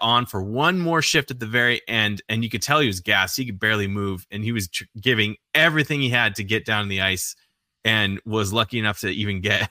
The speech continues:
<laughs> any kind of energy on that shot 'cause he was so tired. But it was enough, and it was great, and that was his sixth goal of the season. So fantastic to see Eklund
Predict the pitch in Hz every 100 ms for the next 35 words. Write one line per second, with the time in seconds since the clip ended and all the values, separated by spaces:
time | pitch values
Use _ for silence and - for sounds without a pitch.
0 | 147 - 131 147 123 147 127 117 131 117
1 | 110 110 107 98 - - 123 104 92 -
2 | 107 95 - 123 104 98 104 98 92 -
3 | _ _ _ _ - 104 101 117 113 110
4 | 117 110 - 110 98 95 107 101 104 104
5 | - 101 92 - - 131 - - 104 104
6 | 92 90 104 87 82 85 87 85 - 98
7 | 92 - 107 - 104 98 - 87 87 -
8 | 101 - 92